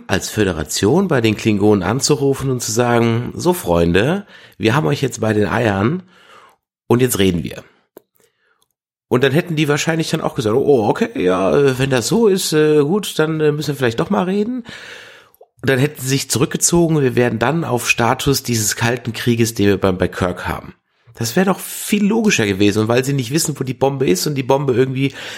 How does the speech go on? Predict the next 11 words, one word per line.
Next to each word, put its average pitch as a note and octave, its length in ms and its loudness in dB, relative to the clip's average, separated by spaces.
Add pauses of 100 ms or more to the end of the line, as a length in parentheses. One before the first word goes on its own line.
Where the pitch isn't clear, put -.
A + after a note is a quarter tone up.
(100)
mit A#2 120 -6
einem C3 240 0
Tarnfeld, C3+ 800 -2
der A#2+ 360 0
Generator B2+ 720 0
oder A#2+ 140 0
was C3 180 0
auch A#2+ 260 -2
immer D#3 380 2 (420)
versteckt - 580 -4
ist, - 480 0